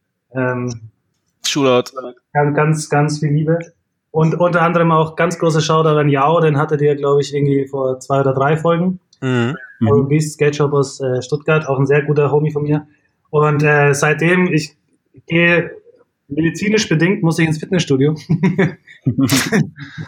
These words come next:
Speaker 1: Und hör tatsächlich, äh, währenddessen immer euren Podcast, weißt du.
Speaker 2: Ach, Quatsch.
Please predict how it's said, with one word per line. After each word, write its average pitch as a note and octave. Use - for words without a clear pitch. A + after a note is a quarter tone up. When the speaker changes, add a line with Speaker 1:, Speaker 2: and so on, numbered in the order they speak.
Speaker 1:
Und D#3+
hör F3
tatsächlich, F3+
äh, D#3+
währenddessen E3
immer D#3+
euren D#3+
Podcast, -
weißt G#2+
du. -
Speaker 2:
Ach, G#2+
Quatsch. -